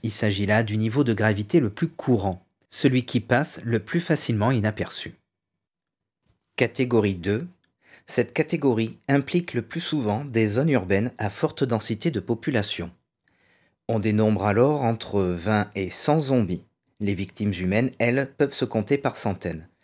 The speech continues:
L'épidémie de catégorie deux ne dure pas forcément plus longtemps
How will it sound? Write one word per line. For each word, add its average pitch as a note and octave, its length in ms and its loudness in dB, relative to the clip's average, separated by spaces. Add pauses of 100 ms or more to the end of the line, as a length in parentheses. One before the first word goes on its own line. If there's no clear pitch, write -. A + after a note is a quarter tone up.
(300)
L'épidémie G#2 600 0
de F#2+ 100 -2
catégorie F#2+ 680 -4
deux A#2 320 -2 (320)
ne A#2+ 80 6
dure C3+ 220 0
pas - 240 -2
forcément D#3 480 0
plus F#3 180 0
longtemps C#3 500 0